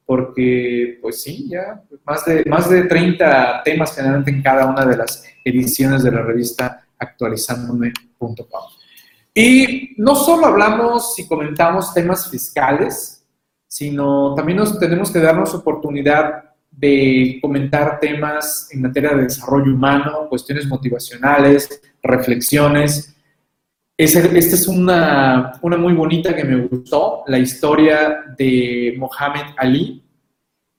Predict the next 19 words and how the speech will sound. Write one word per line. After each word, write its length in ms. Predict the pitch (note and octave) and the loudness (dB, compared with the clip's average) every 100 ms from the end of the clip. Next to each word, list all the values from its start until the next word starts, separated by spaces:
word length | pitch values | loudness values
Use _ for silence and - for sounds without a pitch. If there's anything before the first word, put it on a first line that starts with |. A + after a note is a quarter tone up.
| _ _ _ _ | _ _ _ _
quien 720 | - D#3 D3+ D3 D3 C#3+ C#3+ | 0 2 2 0 -2 -2 -4
tiene 220 | C#3+ F3+ F#3 | 2 2 4
muchas 340 | F#3+ E3+ - | 0 -2 -4
frases 760 | F3 F3+ F#3+ F#3 F3+ - - - | 0 0 2 -2 -4 -10 -14 -4
que 580 | C#3 C3+ C3 B2+ B2+ C#3+ | 0 2 2 0 0 -2
en 80 | |
su 160 | C#3 C#3+ | -4 -4
momento 320 | C#3 C#3+ - | -4 -4 -2
comentó. 680 | C3+ B2+ B2 C#3+ D#3+ G3 - | -2 -2 0 0 2 0 -4
Interesante 1200 | D3 C#3 C#3 C3+ D#3 D3+ E3+ D#3+ D#3 D#3 - _ | -10 -4 -2 -2 -6 -6 -2 0 0 -2 -6 _
su 500 | - - C#3+ C3+ C3+ | -18 -8 -2 0 0
pelea, 800 | C#3 C3+ D3 D#3+ D#3+ F3+ D#3+ - | 0 2 4 4 4 2 -4 -6
no 140 | E3+ F#3 | -2 0
solo 260 | - C4 | 2 2
sus 280 | C#4 G3 - | 2 0 -2
peleas 420 | - D3+ F3+ F#3 | -2 2 2 2
en 160 | F#3+ C#3+ | -2 -2
el 140 | C3 | -2
ring, 420 | C3+ G3+ A#3+ F#3 | 0 0 -2 -6